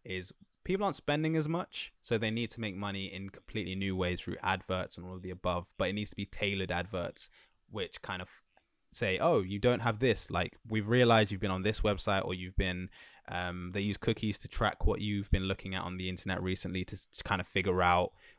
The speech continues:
what you're buying. Or if you've got an Echo Dot in the room or a Google Nest and you say something about, "Oh, um,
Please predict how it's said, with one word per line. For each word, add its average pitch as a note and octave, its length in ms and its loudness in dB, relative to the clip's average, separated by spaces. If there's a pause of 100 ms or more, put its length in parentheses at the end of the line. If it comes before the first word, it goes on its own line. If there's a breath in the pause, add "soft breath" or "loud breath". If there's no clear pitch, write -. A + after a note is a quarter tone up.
what E2+ 140 2
you're F2 120 2
buying. A2+ 540 6
Or A#2+ 180 4
if B2 100 0
you've B2 100 -2
got A#2+ 160 4
an G#2 60 2
Echo A2 240 2
Dot A2+ 300 2
in G#2+ 100 -4
the G#2+ 120 0
room G#2+ 340 0
or F#2 220 0
a F#2 60 -2
Google F#2+ 360 -2
Nest G2 420 0
and F2+ 100 -2
you F#2 100 -6
say G2+ 240 0
something F#2 360 -2
about, F2 300 0
"Oh, A#2 340 4 (380 soft breath)
um, F#2 480 -4